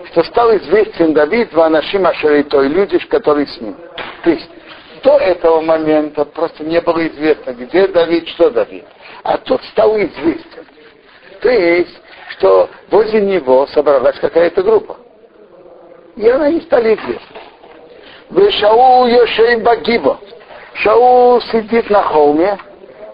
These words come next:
Тахасо Эйшо, под таким деревом Эшо, Эйшо,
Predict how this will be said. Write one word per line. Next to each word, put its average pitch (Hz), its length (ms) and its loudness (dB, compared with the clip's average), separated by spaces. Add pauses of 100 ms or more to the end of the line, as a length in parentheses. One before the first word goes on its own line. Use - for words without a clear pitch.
Тахасо 220 480 0
Эйшо, 185 440 0
под 190 220 -2
таким 175 300 0
деревом 160 480 0
Эшо, 156 460 0
Эйшо, 160 440 -2